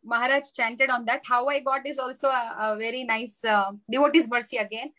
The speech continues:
In two thousand nine, there were initiations in Columbus, and, uh, somehow two beads were, uh, remaining. Uh, from what Maharaj chanted, they were not there. So Maharaj handed over to the host.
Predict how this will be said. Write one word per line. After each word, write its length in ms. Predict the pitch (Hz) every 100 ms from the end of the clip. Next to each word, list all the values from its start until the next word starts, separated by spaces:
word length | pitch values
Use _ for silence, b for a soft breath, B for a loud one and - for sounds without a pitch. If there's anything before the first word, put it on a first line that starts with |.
| B B
In 100 | 269
two 160 | 269 277
thousand 360 | 285 294 294 277
nine, 240 | 262 285
there 160 | 277 269
were 80 |
initiations 640 | 269 247 277 285 277 277 262
in 160 | 277
Columbus, 680 | 240 226 240 254 311 - - b b b
and, 380 | 233 233 233 226
uh, 100 | 226
somehow 680 | 214 247 240 254 277 330 349 -
two 220 | 320 370
beads 300 | 285 294 320 294
were, 200 | 294 269 _
uh, 420 | 214 208 202 190 214 -
remaining. 560 | 220 254 240 196 175 175 _ _ _ -
Uh, 260 | 220 214 208
from 200 | 240 226
what 200 | 233 240
Maharaj 340 | 220 208 220
chanted, 520 | - 202 202 269 311 -
they 120 | - 220
were 100 | 220
not 260 | 220 214
there. 120 | 208
So 160 | 202 240
Maharaj 400 | 233 220 247 277
handed 420 | 247 220 240 247
over 260 | 240 233 269
to 160 | 277 233
the 140 | 220 254
host. 440 | 240 - - -